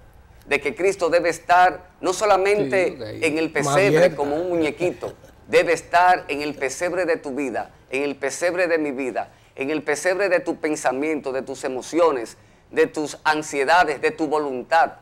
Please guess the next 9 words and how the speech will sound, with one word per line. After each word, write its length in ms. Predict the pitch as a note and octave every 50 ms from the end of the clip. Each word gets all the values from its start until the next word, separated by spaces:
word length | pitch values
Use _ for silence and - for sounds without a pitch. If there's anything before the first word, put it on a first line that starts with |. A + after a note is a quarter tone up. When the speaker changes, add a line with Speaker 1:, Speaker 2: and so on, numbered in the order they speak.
| _ _ _ _ _
Speaker 1:
¿Para 260 | E3 F3 F#3 F#3 F3
qué? 280 | - C3+ B2 G#2 - - _ _ _ _ _
Para 300 | C3 B2+ B2+ C3+ B2+ -
que 100 | C3 C#3
Él 140 | D#3+ F3 D3
pueda, 520 | - - D#3 D3+ C3+ A#2+ F#2+ G#2+ - - - _ _ _ _ _
como 240 | - D3 C#3+ C3 C3+
ser 240 | - - F#3 F#3+ F#3+
espiritual, 800 | F3+ - - - E3 D3 C#3+ A#2 - C3 C3 A#2+ A2+ G#2 -